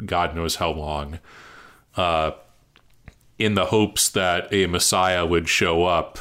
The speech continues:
and would be able to use this water to terraform the planet. So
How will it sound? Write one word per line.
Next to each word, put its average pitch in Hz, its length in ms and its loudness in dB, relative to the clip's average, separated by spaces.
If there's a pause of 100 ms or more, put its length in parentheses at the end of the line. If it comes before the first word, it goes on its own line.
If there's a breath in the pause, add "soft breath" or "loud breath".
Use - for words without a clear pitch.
(120)
and 87 220 -2
would 82 160 0
be 87 120 2
able 85 180 2
to 92 120 -6
use 113 420 4
this - 200 -2
water 85 540 2
to - 140 -10
terraform 85 1040 0
the 78 100 -6
planet. - 600 -8 (760 loud breath)
So 101 480 0